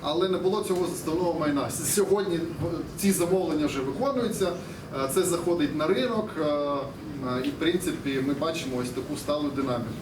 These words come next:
По факту, в минулому році фактично було сформовано нову галузь, нову підгалузь, е,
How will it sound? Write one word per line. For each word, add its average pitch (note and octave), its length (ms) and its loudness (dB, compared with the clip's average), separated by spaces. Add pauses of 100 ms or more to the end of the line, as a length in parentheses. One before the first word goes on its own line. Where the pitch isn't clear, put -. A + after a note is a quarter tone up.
(160)
По D3 60 -6
факту, D#3+ 400 -4 (160)
в - 20 -6
минулому C#3 400 0 (100)
році E3+ 220 -2
фактично B2+ 580 -4 (400)
було C#3 180 0
сформовано C3 760 -2
нову C3+ 280 0
галузь, D#3 380 0
нову B2 280 -6
підгалузь, B2 680 -4
е, - 40 -6